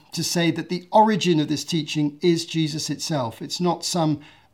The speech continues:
early church discipleship course just being written into Jesus' life. Some people think that just as there was a law of Moses,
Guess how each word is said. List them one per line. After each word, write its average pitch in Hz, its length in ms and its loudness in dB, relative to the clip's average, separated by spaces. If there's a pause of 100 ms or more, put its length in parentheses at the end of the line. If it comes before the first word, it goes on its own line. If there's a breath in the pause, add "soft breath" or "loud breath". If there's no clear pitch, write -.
early 160 260 2
church 151 460 -2
discipleship 151 720 -2
course 139 360 -2
just - 340 -4
being 143 220 0
written 139 440 -2 (140)
into 139 280 0
Jesus' 127 680 -2
life. 120 500 -2 (2750 soft breath)
Some 285 260 4
people 226 260 2
think 202 460 0 (760 soft breath)
that 185 420 2
just 254 260 2
as 226 140 0
there 214 120 4
was 196 200 4
a 190 40 4
law 180 280 4
of 151 160 0
Moses, 165 720 0